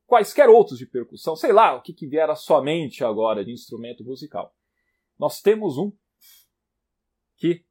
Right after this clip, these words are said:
nós podemos usá-lo de maneira fodástica, poderosa,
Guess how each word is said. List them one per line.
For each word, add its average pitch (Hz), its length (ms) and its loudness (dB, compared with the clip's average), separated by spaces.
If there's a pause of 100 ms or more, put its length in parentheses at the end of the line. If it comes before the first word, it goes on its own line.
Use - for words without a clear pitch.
(320)
nós 160 240 -4
podemos 180 460 -8
usá-lo 160 520 -4
de 139 100 -18
maneira 139 520 -4 (320)
fodástica, - 920 -8 (140)
poderosa, 120 760 0